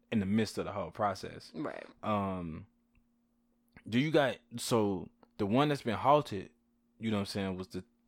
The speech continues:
Speaker 1: Babyface and Teddy
Speaker 2: Teddy
Speaker 1: Riley. I,
Speaker 2: Riley.
Speaker 1: I was, I was really looking forward to that one. You
Speaker 2: Which
Speaker 1: know
Speaker 2: we
Speaker 1: what I'm
Speaker 2: could
Speaker 1: saying?
Speaker 2: still look forward to.
Speaker 1: Yeah, we sh-, yeah, we could definitely still look forward to. Um, and then, you know, everybody threw out the Pharrell and, and Ye as a hopeful.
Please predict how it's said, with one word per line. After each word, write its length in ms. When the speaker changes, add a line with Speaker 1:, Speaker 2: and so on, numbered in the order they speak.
Speaker 1:
Babyface 440
and 100
Teddy 160
Speaker 2:
Teddy 160
Speaker 1:
Riley. 200
I, 140
Speaker 2:
Riley. 280
Speaker 1:
I 100
was, 180
I 80
was 120
really 220
looking 160
forward 260
to 60
that 200
one. 120
You 40
Speaker 2:
Which 160
Speaker 1:
know 80
Speaker 2:
we 20
Speaker 1:
what 100
I'm 60
Speaker 2:
could 80
Speaker 1:
saying? 180
Speaker 2:
still 260
look 180
forward 400
to. 100
Speaker 1:
Yeah, 140
we 160
sh-, 160
yeah, 200
we 120
could 140
definitely 240
still 240
look 160
forward 260
to. 220
Um, 500
and 180
then, 580
you 140
know, 80
everybody 540
threw 180
out 180
the 140
Pharrell 760
and, 260
and 180
Ye 400
as 160
a 40
hopeful. 500